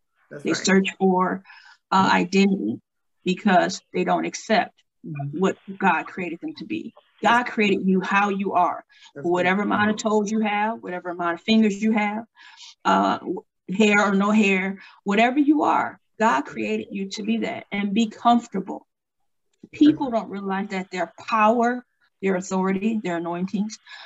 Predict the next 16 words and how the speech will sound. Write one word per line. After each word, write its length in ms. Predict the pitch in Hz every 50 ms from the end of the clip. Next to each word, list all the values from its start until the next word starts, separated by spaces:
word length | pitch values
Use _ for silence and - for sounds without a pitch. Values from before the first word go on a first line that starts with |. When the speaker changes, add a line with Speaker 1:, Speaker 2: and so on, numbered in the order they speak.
| - - - -
Speaker 2:
lies 600 | 196 196 214 220 233 - 202 180 180 185 - - -
in 280 | 208 196 196 196 196
your 420 | 190 196 190 190 196 220 180 - - -
ability 500 | 160 185 196 196 208 220 214 - - - - - -
to 420 | - 196 190 190 185 175 165 180 190 _ _ - - - - - - _ -
be 140 | 208 190
familiar 840 | 190 - - 202 190 190 190 202 208 214 220 202 170 - - - - _ _ _ _ _ _ _ _ _ _ -
or 140 | 180 180
be 140 | 180 185 185
comfortable 680 | - - - - 226 214 214 - - 185 165 160 160
with 160 | 165 175 - -
God, 280 | - 151 147 147 -
how 200 | - - 190 185
God 260 | 190 185 175 170 165
created 360 | 170 - - 185 185 170 160 151 -
you. 120 | - -